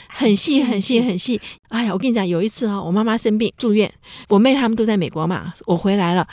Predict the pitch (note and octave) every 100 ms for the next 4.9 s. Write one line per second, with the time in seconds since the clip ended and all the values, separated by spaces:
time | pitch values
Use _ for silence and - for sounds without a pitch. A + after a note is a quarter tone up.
0 | - - - C4+ B3 G3+ G#3 - G#3 G#3+
1 | C3 A3 F#3 - E3 E3+ F3 G3 G3+ G3+
2 | F#3+ - _ - C4 A3+ A#3 B3 B3+ F#3
3 | G3+ G3 G3+ G#3 D#3+ F3 F#3+ F#3 - -
4 | _ _ - A3 G#3+ F4 E4+ F4